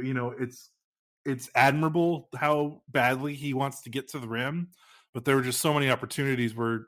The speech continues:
he just made it harder on himself because he just so desperately wanted to score at the rim and got a little tunnel, tunnel vision and, and could have maybe done something else. But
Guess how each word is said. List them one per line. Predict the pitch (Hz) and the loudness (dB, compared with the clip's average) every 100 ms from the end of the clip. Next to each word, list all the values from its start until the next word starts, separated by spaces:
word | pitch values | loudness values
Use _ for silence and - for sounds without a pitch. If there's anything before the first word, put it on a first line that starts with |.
| - | -12
he | 123 | -10
just | 139 131 | -8 2
made | 131 113 | 4 4
it | |
harder | 104 123 131 113 | 4 4 4 2
on | 104 | -2
himself | 101 - 107 104 _ | -8 -8 -8 -10 _
because | 117 120 | -8 -6
he | 113 | -6
just | 110 113 | -8 -6
so | 127 | -6
desperately | 110 127 113 104 131 | -2 -4 -4 -6 -2
wanted | 123 127 113 | -2 -2 -6
to | 117 | -8
score | - 127 | -4 -2
at | 117 | -2
the | 110 | -6
rim | 107 120 107 110 - _ _ _ - | -4 -4 -4 -8 -14 _ _ _ -6
and | 110 | 0
got | 117 117 | 6 6
a | |
little | 117 113 | 6 2
tunnel, | - 131 120 117 117 _ | 0 2 2 0 -2 _
tunnel | 139 131 | -2 -2
vision | 113 117 117 117 | 0 -2 0 -2
and, | 113 117 | -2 -6
and | 117 110 | -8 -12
could | - 123 | -4 -2
have | |
maybe | 117 113 | 0 -2
done | 117 117 | -2 -4
something | 120 117 113 | -6 -8 -4
else. | 117 113 - - | -4 -6 -10 -12
But | 107 | -12